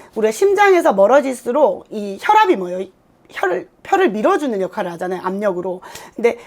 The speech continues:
다리 쪽까지 소통하는 힘이 딸리는 거예요. 근데 이 펌프를 강화시켜주는 한약재를 쓴단 말이에요. 당귀, 백작약, 갈근, 그다음에 통증이 심한 사람들은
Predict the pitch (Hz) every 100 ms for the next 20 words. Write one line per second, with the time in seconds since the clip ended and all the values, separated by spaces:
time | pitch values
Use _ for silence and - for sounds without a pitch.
0 | _ - 220 330 381 381 320 285 403 -
1 | 403 370 330 320 320 - 415 392 381 415
2 | 392 226 98 76 58 - _ _ _ _
3 | - 214 226 247 - - 427 - - 330
4 | 330 196 - _ _ _ _ - - 208
5 | 294 311 320 294 240 226 320 302 247 185
6 | - 294 254 180 - - - 185 185 226
7 | 370 - _ _ _ _ 196 - - 185
8 | 180 302 - _ _ _ _ - 196 175
9 | 175 254 392 - _ - 214 196 349 330
10 | 339 294 - 330 330 311 269 254 233 294
11 | 370